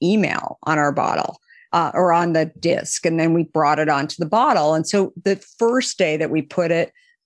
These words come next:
on the shelf at Whole Foods, I had a gentleman who reached out to me and said,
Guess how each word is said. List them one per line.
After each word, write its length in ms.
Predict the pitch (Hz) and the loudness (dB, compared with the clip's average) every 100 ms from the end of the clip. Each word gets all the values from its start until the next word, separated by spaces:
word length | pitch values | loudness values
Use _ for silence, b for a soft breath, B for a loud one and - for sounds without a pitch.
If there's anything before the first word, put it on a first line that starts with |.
| _ - | _ -2
on 180 | 170 | 0
the 80 | 170 | 2
shelf 340 | - 160 156 - | 0 0 0 -2
at 60 | |
Whole 240 | 160 165 156 | -4 -2 -2
Foods, 640 | - 277 269 170 - - - | -2 0 0 -2 -4 -8 -2
I 80 | |
had 180 | 160 160 | 0 0
a 60 | 160 | -2
gentleman 720 | 139 170 170 185 175 147 165 | -2 -2 0 0 0 0 0
who 160 | 170 156 | 0 0
reached 340 | 156 151 - | 0 -2 -2
out 260 | 147 151 156 | -2 -2 -4
to 100 | 180 | -2
me 260 | 160 151 | 0 2
and 140 | 151 147 | 0 0
said, 520 | - 156 147 147 139 | 0 0 2 0 -2